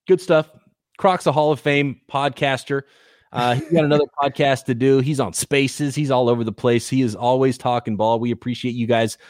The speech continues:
Speaker 1: hanging out. Listen to us talk ball tomorrow. You can chat with us about ball on a live Winky Wednesday. I think it's not for sure yet, but if you really want to,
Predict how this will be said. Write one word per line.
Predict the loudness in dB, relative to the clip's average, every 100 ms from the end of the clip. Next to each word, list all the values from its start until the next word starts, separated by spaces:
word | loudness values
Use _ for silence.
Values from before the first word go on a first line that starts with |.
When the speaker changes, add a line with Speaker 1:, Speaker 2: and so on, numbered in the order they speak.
| -16 -2
Speaker 1:
hanging | 0 2
out. | 2 4
Listen | 2 4 2
to | 4
us | 2 0 -4 _ _ -6
talk | -2 0 -2 -8
ball | -2 2 2
tomorrow. | 2 0 2 2
You | 2 -2
can | -8
chat | -4 -2 0
with | 0 2
us | 2 2 -2 _ _ -8
about | -4 0 0 0
ball | 2 4 2 2
on | -2
a | 0
live | 0 0 0 2 2 2 0
Winky | -4 -2 -2 -2 -4
Wednesday. | -2 -2 -2 -2
I | -2
think | -6 -6 -10
it's | -10
not | -12 -10
for | -10
sure | -6 -6
yet, | -4 -6 -4
but | -6
if | -6 -6
you | -2
really | 0 0
want | 0 2
to, | 0